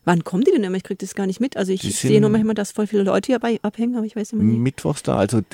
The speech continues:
Speaker 2: ganz
Speaker 1: Ach so,
Speaker 2: viele
Speaker 1: mittwochs.
Speaker 2: sind da, auch Kooperation, das ist die Sti-, unsere Stimme zum Beispiel, ne? Das sind die Buftis aus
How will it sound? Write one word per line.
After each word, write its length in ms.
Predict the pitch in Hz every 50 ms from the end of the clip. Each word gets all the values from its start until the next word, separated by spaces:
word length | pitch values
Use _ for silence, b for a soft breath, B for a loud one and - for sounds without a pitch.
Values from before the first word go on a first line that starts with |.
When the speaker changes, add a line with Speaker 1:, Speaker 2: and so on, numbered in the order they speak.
| - -
Speaker 2:
ganz 240 | 110 117 135 151
Speaker 1:
Ach 40 | 175
so, 40 | -
Speaker 2:
viele 160 | - 170 156 151
Speaker 1:
mittwochs. 120 | 151 143
Speaker 2:
sind 180 | - 131 131 127
da, 160 | 127 123 123
auch 220 | - 107 113 - -
Kooperation, 800 | - - 127 - - - 101 110 - - - 113 113 117 110
das 160 | 104 107 -
ist 240 | 82 - - - -
die 80 | 104 101
Sti-, 220 | - - - -
unsere 360 | - - 107 104 - - 92
Stimme 380 | 92 - - - 123 143 151 151
zum 160 | - - 147
Beispiel, 500 | 139 135 139 127 - - - - 127 123
ne? 160 | 113 110 113
Das 160 | 110 107 107 -
sind 180 | - 107 104 107
die 60 | 104
Buftis 480 | 101 107 104 - - - 98 98 -
aus 180 | - - 92